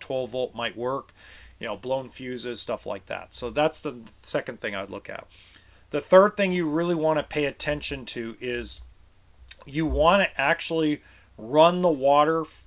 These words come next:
on each faucet in the shower, and you'd wanna do it with you standing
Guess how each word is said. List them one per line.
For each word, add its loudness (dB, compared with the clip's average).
on -4
each -2
faucet 2
in -12
the -10
shower, 0
and -2
you'd -8
wanna 4
do 2
it 2
with -2
you -2
standing 0